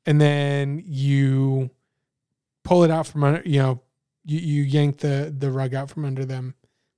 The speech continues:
later on, right? Um, so, yeah, I, I thought, again,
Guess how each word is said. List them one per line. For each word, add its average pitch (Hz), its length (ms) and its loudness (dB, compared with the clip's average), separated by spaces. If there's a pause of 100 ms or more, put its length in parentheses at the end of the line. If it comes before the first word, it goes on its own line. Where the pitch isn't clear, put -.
later 135 280 2
on, 143 120 -18 (180)
right? 135 380 -6 (640)
Um, 156 420 2 (1800)
so, 220 360 -4 (960)
yeah, 196 340 2
I, 180 140 -2 (100)
I 180 120 -2
thought, 196 380 -4 (720)
again, 139 500 2